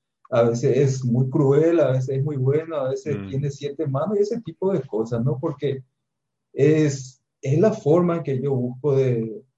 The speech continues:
Speaker 1: de entablar al menos una conversación, no diría racional, pero explicar un poco mi punto de vista sobre el tema, porque, eh, lastima y asusta, ¿verdad? Cuando vos tocas o fútbol o religión.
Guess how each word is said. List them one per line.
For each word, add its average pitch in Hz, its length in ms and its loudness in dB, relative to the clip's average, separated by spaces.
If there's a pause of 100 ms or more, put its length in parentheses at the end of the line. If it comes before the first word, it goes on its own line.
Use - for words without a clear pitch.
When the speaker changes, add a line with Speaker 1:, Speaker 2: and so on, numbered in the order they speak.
(240)
Speaker 1:
de 127 120 -2
entablar 131 560 0
al 139 160 2
menos 135 260 0
una 147 220 -2
conversación, 151 600 -6
no 147 140 -2
diría 147 360 -2
racional, 160 720 -4
pero 180 180 -6
explicar 170 680 -2
un 151 180 -4
poco 131 460 -6 (540)
mi 127 200 2
punto 127 380 2
de 127 60 2
vista 127 360 -2
sobre 139 260 -6
el 117 120 -6
tema, 131 340 -4 (540)
porque, 127 640 0 (180)
eh, 104 280 -8
lastima 139 680 -2
y 180 80 0
asusta, 131 720 -4
¿verdad? 120 240 -2
Cuando 135 260 -2
vos 131 400 -2
tocas 147 560 -2
o 123 200 -4
fútbol 160 640 -8 (680)
o 139 140 4
religión. 135 760 0